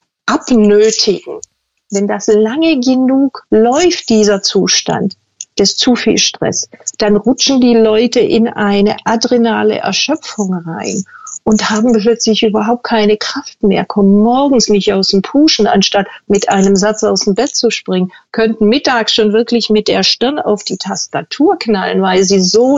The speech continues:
dringend die Hängematte bräuchten, aber nicht können, weil sie arbeiten, im Büro sind und nicht einfach sich für ein Schläfchen hinlegen können.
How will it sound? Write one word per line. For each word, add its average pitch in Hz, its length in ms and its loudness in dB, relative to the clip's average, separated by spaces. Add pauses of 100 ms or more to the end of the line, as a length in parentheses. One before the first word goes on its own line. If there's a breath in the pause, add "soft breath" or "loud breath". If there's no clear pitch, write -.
(140)
dringend 254 480 0 (320 loud breath)
die 202 100 2
Hängematte 226 680 2
bräuchten, 175 640 -2
aber 185 260 -4
nicht 185 260 0
können, 220 400 0
weil 180 240 0
sie 196 220 2 (320 loud breath)
arbeiten, 202 720 0
im 190 140 0
Büro 202 320 0
sind 196 400 -4
und 185 200 -2
nicht 185 240 0
einfach 185 380 -2
sich - 500 -6
für 175 360 0 (300 loud breath)
ein 170 120 0
Schläfchen 214 580 0
hinlegen 170 600 2
können. 180 300 0